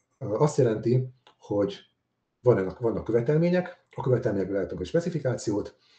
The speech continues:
abból a specifikációból mi levezetünk tevékenys-, meghatározunk tevékenységeket, ugye ez a bizonyos work breakdown structure,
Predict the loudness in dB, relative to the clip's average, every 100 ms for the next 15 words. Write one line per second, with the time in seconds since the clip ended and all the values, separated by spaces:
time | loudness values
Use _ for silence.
0 | -4 0 2 2 -2 -2 -4 -6 -6 -4
1 | -4 -2 -4 -4 -6 -4 -4 -4 -6 -8
2 | -6 -4 -2 -4 -6 -10 -8 -4 -2 -2
3 | -4 -4 -4 -2 -2 -4 -8 -6 -6 0
4 | 0 -2 -8 -6 -6 -6 -10 -12 -10 -12
5 | -14 -18 -8 -4 -4 -6 -8 -8 -6 -8
6 | -2 -2 -2 -2 -4